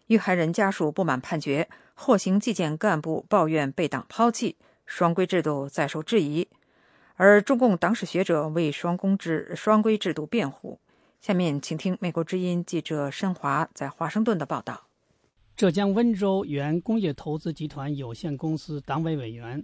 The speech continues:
Speaker 2: 总工程师于其一，二零一三年四月八日在双规期间死亡。浙江衢州法院最近认定，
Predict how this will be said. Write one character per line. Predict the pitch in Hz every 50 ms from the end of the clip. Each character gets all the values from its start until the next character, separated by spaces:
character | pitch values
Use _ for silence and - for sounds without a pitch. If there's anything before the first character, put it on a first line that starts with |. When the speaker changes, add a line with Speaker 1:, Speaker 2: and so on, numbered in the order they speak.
| - _
Speaker 2:
总 | _ - 156 143 135
工 | 131 - 233 233 226
程 | 180 170 170 180
师 | 175 - - 202 196 196 -
于 | 160 147 165
其 | - - - 180
一， | 190 190 202 208 208 - - _ _ _ _ _ _ _ _ -
二 | 196 190 208
零 | 220 233
一 | 233 240 254
三 | 220 - 269 254 240
年 | 196 151 139 135
四 | 143 - - 180
月 | 160 143 135
八 | 135 170 185 202 208
日 | 208 180 143 110 - -
在 | - - 139 131 127 123 123 127
双 | - - - 214 214 208 196
规 | 160 196 196 185
期 | 165 - - 160
间 | 147 160 147 143
死 | - - 135
亡。 | 107 113 110 - - _ _ _ _ _ _ _ _ _ _ _ _ _ _ _ _ _ _ _ _ _ _
浙 | - 165
江 | 175 190 190 190 190
衢 | - - - 196
州 | 202 220 220 214
法 | - - 135 117
院 | 123 147 160 139
最 | 165 - - 151
近 | 135 147 135
认 | 135 156 147 135 131
定， | 156 151 139 -